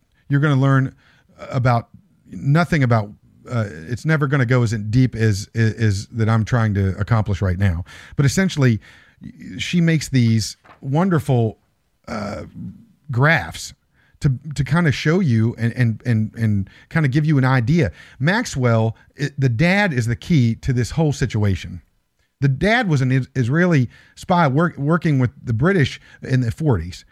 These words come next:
during, during World War Two. Okay. And so basically he had this, uh,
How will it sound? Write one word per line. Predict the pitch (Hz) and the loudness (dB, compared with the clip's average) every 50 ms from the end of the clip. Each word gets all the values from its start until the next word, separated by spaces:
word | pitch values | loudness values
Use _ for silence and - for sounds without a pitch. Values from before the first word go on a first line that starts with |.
| _ _ 123 | _ _ 0
during, | 131 143 139 131 135 | 0 2 2 2 0
during | 131 - 127 135 135 135 123 | -2 -2 0 2 2 2 2
World | 120 127 123 117 | 2 2 2 2
War | 107 110 104 | 2 0 0
Two. | - - 127 110 85 76 76 - _ _ _ | 0 0 0 -2 -2 -2 -8 -16 _ _ _
Okay. | - 110 92 117 101 101 104 - _ - - - - | -2 0 2 2 2 0 0 -4 _ -18 -20 -10 -4
And | 143 160 - | -2 0 0
so | - 185 | 2 2
basically | 160 147 202 220 - 220 190 - 156 139 123 120 - - - - - | 2 2 2 0 0 -2 -2 0 2 2 2 0 -2 -8 -18 -14 -6
he | - 185 202 214 | -4 -2 0 0
had | 185 180 160 151 139 123 | 2 2 2 0 0 2
this, | 120 117 117 113 - - - - _ _ _ _ _ _ - | 2 2 2 0 -2 -6 -14 -18 _ _ _ _ _ _ -6
uh, | 110 110 107 101 98 95 92 90 | -2 0 2 2 2 2 0 -2